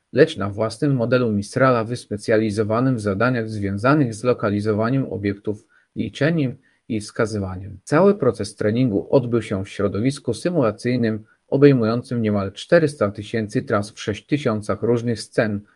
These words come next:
od biur i mieszkań po przestrzenie magazynowe i tereny zewnętrzne. Na etapie douczania Mistral zastosował uczenie wzmacniane Anoliny z wykorzystaniem algorytmu cispo,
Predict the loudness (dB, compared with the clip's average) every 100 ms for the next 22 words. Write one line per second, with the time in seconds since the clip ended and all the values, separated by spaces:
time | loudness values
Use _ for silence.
0 | _ -2 0 2 2 2 -4 -4 -2 -2
1 | -2 -4 -4 -2 -4 -2 -6 -6 -2 0
2 | 2 0 2 2 2 0 2 0 -2 -8
3 | _ -4 0 0 2 2 2 2 0 -2
4 | -8 -16 -16 -2 0 0 2 2 4 0
5 | 0 4 4 4 0 0 2 0 2 2
6 | 4 4 0 0 0 4 6 6 6 4
7 | 4 4 2 -2 -2 0 2 2 0 0
8 | 0 2 2 2 0 -6 -4 -4 0 2
9 | 2 4 4 4 0 0 -4 -2 -6 -2
10 | -2 -2